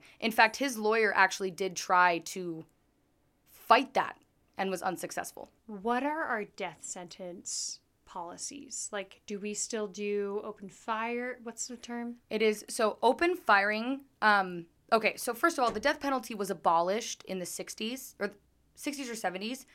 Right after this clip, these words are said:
Speaker 1: But
Speaker 2: Federally.
Speaker 1: federally. But then the power went back to the states not very long after that.
Speaker 2: Mm-hmm.
Speaker 1: So since then in Idaho, after that it was, like, firing squad and, um,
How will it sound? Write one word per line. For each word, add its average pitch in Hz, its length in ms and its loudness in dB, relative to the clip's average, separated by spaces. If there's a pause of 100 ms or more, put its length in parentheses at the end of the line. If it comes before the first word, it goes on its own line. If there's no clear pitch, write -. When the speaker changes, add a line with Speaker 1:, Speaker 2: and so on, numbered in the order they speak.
(140)
Speaker 1:
But 233 160 2
Speaker 2:
Federally. 180 380 -2 (160)
Speaker 1:
federally. 214 380 6 (580)
But 214 140 -2
then 208 380 2
the 208 300 -2
power 262 280 2
went 226 140 -6
back 220 200 4
to 214 80 -6
the 185 80 -6
states - 600 -4
not 190 360 4
very 180 180 4
long 170 220 0
after 165 240 -2
that. 247 260 6 (500)
Speaker 2:
Mm-hmm. 190 220 -8
Speaker 1:
So 180 160 -2
since 254 460 -4
then 208 380 0
in 208 320 -6
Idaho, 214 640 -2 (240)
after 220 240 4
that 208 220 6
it 196 100 2
was, 185 240 -2
like, 180 200 -6 (140)
firing 196 360 2
squad 226 420 0 (760)
and, 190 560 2
um, 170 480 -2